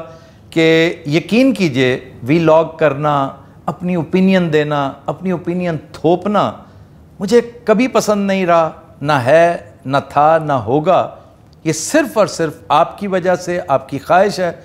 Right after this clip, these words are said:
कि मैं अपनी ओपिनियन दूँ। चूँकि ये मौज़ूआत हार्डकोर पॉलिटिक्स हैं, इन पर गुफ्तगू ना तो मेल बॉक्स में हो सकती है, ना स्टूडियो थ्री में हो सकती है, ना ही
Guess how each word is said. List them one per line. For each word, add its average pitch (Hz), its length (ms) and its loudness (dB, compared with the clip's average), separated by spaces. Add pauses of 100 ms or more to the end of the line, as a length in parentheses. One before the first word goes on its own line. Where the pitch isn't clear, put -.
(160)
कि 160 60 -2
मैं 160 120 2
अपनी 165 240 -2
ओपिनियन 180 480 -2
दूँ। 160 200 -6 (340)
चूँकि 226 260 0
ये 240 140 4
मौज़ूआत 190 600 2
हार्डकोर 196 720 0 (140)
पॉलिटिक्स 175 520 0
हैं, 170 180 -10 (500)
इन 233 160 4
पर 220 220 2
गुफ्तगू 175 480 -4
ना 180 160 2
तो 180 120 -6
मेल 165 240 0
बॉक्स 175 320 0
में 170 80 -4
हो 160 100 0
सकती 151 380 -8
है, 147 100 -6
ना 147 120 -6
स्टूडियो 151 440 -2
थ्री 175 260 -4
में 175 120 0
हो 147 100 2
सकती 143 380 -6
है, 135 160 -4 (600)
ना 214 260 2
ही 233 380 0